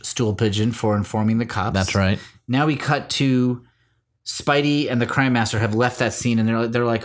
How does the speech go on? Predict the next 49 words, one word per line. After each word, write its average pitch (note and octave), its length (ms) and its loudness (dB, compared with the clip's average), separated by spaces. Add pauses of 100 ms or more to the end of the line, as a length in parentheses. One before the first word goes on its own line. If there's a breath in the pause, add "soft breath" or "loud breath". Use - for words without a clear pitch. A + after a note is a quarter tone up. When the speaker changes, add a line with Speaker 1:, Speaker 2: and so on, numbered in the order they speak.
Speaker 1:
under D3+ 220 0
the B2+ 140 -2
docks A2 520 -2
of A#2 120 -2
the A2 80 -2
waterfront. C3+ 680 -4
Speaker 2:
Yeah. F2 260 2 (540 soft breath)
Speaker 1:
Running B2 280 0
on A#2+ 100 0
some, A#2+ 180 0
like, A2 160 0
wood A#2 320 -2
panels, B2 380 0
and G#2 80 -2
the G2 60 -4
Crime A#2+ 240 -2
Master A#2 300 -2
is F#2+ 60 -2
shooting D#3 460 -2
at B2+ 60 -6
Spidey C#3 420 -2
and C3+ 100 -2
trying A#2 160 -2
to G2 80 -2
hold A#2+ 280 -2
him A2+ 100 2
back. A2 480 -4 (760 loud breath)
Speaker 2:
Crime - 200 -2
Master E3+ 300 0
really G#2+ 300 2
has G2 240 2
Spider-Man F#2 880 0 (600)
handled. F2 540 0 (880 loud breath)
Speaker 1:
He - 120 -8
does F3 180 -2
all F#3+ 100 2
right C3 240 0
one-on-one G2+ 640 0
for - 120 0
a - 40 4
Speaker 2:
Yeah. - 60 0
Speaker 1:
guy C#3+ 120 2
who's C#3 120 -2
got A#2 140 0
no A#2 160 2
powers. A2 680 -4
Speaker 2:
Just - 180 -6
a A2 40 -2
gun. F#2 460 0